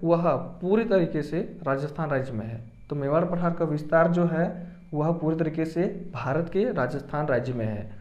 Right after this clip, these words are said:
और यह अरावली पर्वत के पूर्व दिशा की ओर है। तो ये आपको याद रखना है। यह पठार क्रिस्टलीय, आग्नेय तथा रूपांतरित शैलों से बना है। तो इस जो पठार है मेवाड़ पठार, इसका निर्माण जो हुआ वह क्रिस्टलीय, रूपांतरित और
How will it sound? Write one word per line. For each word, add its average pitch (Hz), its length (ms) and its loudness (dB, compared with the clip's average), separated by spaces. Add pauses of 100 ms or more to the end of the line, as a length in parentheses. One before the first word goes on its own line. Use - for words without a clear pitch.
(200)
और 175 180 6
यह 160 280 4
अरावली 135 600 2
पर्वत 151 340 -2
के 190 180 2 (240)
पूर्व 151 200 0
दिशा 131 260 -6
की 113 180 -6
ओर 98 100 -8
है। - 100 -10 (400)
तो 151 60 0
ये 156 200 2
आपको 180 320 2
याद 135 240 2
रखना 151 260 0
है। 156 240 -4 (600)
यह 185 300 6
पठार 196 460 6 (160)
क्रिस्टलीय, 185 560 0 (220)
आग्नेय 147 400 0
तथा 165 300 -2
रूपांतरित 151 500 -2
शैलों 143 300 -2
से 165 140 -4
बना 123 220 -2
है। 107 200 -6 (460)
तो 196 80 4
इस 208 280 4
जो 247 120 0
पठार 185 440 4
है 160 400 2
मेवाड़ 151 180 2
पठार, 151 320 -4 (240)
इसका 185 260 0
निर्माण 170 320 2
जो 165 100 2
हुआ 156 160 0
वह 156 140 0 (120)
क्रिस्टलीय, 151 540 0 (420)
रूपांतरित 151 580 2
और 180 180 0